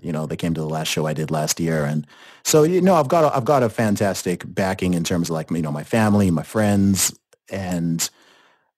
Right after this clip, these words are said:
even, you know, even my, my fans and my supporters. I've just got such a wonderful support base whom I genuinely like and genuinely respect, and that's mutual. And actually, I don't think a lot of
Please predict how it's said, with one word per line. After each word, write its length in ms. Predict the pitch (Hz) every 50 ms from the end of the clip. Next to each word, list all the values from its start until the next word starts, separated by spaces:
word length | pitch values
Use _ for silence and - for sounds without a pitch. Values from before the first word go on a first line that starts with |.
| _ _ -
even, 180 | 175 190 196 180 175
you 100 | 160 156
know, 140 | 147 147 151
even 160 | 135 131 117
my, 160 | 120 107 101 95
my 160 | 101 104 98
fans 340 | 90 - 120 127 127 117 104
and 80 | 101 98
my 100 | 92 90
supporters. 540 | - - 80 - - 117 123 104 87 82 -
I've 120 | 90 85
just 160 | 104 104 -
got 160 | - 101 85 -
such 160 | 113 104 -
a 40 | 90
wonderful 880 | 87 87 95 98 92 90 87 - 101 95 90 90 87 87 80 - _ _ _ _ _
support 520 | - - - 98 - - 101 95 98 - -
base 380 | 95 90 85 85 82 - - - - -
whom 400 | - 92 87 87 87 85 87 85
I 120 | - 95 95
genuinely 500 | 85 95 92 92 90 87 87 87 85 85
like 280 | 82 85 85 87 -
and 80 | - 87
genuinely 440 | 80 87 85 90 85 85 85 82 80
respect, 500 | 80 82 - - - 95 90 87 - -
and 120 | 90 85 85
that's 200 | 85 85 - -
mutual. 640 | 82 82 82 92 - - 104 101 107 110 107 - - - - - _ _ -
And 220 | - 107 104 95
actually, 280 | 98 117 127 - 131 110
I 40 | 104
don't 200 | 113 120 120 117
think 160 | 139 120 98
a 40 | 95
lot 240 | 90 92 104 107
of 200 | 101 90 - -